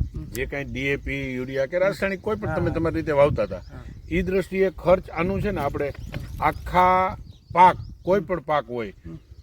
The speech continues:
Speaker 2: એમાં માત્ર ને માત્ર ચાર થેલીનો જ ઉપયોગ કરવાનો છે. વીસ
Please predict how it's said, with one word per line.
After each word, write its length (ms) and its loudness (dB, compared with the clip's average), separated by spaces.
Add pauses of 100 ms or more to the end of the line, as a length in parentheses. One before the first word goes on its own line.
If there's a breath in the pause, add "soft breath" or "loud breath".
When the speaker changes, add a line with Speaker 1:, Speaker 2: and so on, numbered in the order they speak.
(120)
Speaker 2:
એમાં 220 -4
માત્ર 360 -4
ને 80 -4
માત્ર 320 -4
ચાર 300 2
થેલીનો 380 -2
જ 60 -8
ઉપયોગ 300 -8
કરવાનો 340 -6
છે. 180 -6
વીસ 320 -2